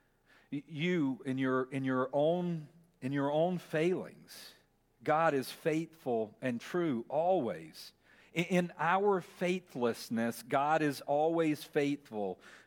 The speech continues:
to his promise. And, and I know, I know this is true because we see it again and again and again in Scripture. We see it again and again through the stories of Genesis. We'll see it again and again in this section just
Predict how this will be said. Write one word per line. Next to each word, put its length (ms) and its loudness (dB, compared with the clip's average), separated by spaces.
to 180 -2
his 160 -2
promise. 760 -12
And, 140 -8
and 100 -2
I 100 0
know, 460 -2
I 100 0
know 180 2
this 220 0
is 120 -8
true 400 0
because 240 -2
we 80 0
see 320 2
it 80 2
again 360 0
and 120 0
again 320 0
and 100 -2
again 380 0
in 100 -2
Scripture. 520 -4
We 120 0
see 260 2
it 60 2
again 320 -2
and 100 -2
again 460 0
through 220 0
the 100 -4
stories 680 0
of 180 -8
Genesis. 560 -4
We'll 260 6
see 380 2
it 80 4
again 380 2
and 100 0
again 480 2
in 260 0
this 220 6
section 580 0
just 340 0